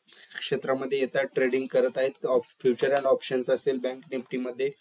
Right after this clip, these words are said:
निफ्टीमध्ये, त्यामुळे मित्रांनो इथे trading करताना जपून trading करणं गरजेचं आहे. अगदी आणखी सुद्धा प्रचंड दबाव असल्यामुळे प्रचंड pressure आहे, selling pressure आहे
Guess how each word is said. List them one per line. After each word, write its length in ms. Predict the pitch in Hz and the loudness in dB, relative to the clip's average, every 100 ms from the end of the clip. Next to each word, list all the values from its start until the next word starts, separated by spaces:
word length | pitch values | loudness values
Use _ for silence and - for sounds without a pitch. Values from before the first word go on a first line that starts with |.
| - - - _ _ | -14 -16 -18 _ _
निफ्टीमध्ये, 640 | 139 135 - 147 143 131 143 | -2 -2 0 -2 0 2 2
त्यामुळे 420 | 139 147 156 151 | 4 2 4 2
मित्रांनो 440 | 143 135 135 139 151 | -2 -2 0 2 0
इथे 320 | 143 - 151 | -4 -2 -2
trading 380 | 143 139 135 135 | 2 2 2 0
करताना 440 | - 127 139 139 | -2 -2 0 -2
जपून 340 | 135 127 139 131 | 0 0 0 -2
trading 340 | 131 127 135 | -4 -4 -4
करणं 280 | 135 127 131 127 | -2 -2 -2 0
गरजेचं 480 | 123 120 123 131 | 0 0 -2 0
आहे. 200 | 120 117 151 _ - - - - _ - _ - - _ - - | -2 -2 -10 _ -20 -20 -20 -20 _ -20 _ -20 -20 _ -14 0
अगदी 280 | 135 135 156 | 0 4 4
आणखी 380 | 151 143 143 147 | 4 0 -4 -2
सुद्धा 320 | 160 - 151 - - - _ _ - | -2 2 2 2 -10 -20 _ _ 2
प्रचंड 400 | 147 - 156 156 | 4 4 4 6
दबाव 420 | 156 143 147 143 | 6 6 4 4
असल्यामुळे 640 | 143 - 147 143 143 151 - - | 2 2 0 0 6 6 6 0
प्रचंड 400 | 139 135 151 151 | -2 4 4 4
pressure 420 | - 143 - 143 | 4 2 4 4
आहे, 180 | 139 139 | 4 2
selling 360 | - 139 135 135 | 4 4 4 -2
pressure 380 | 143 135 147 | 0 2 2
आहे 200 | 135 139 | 2 0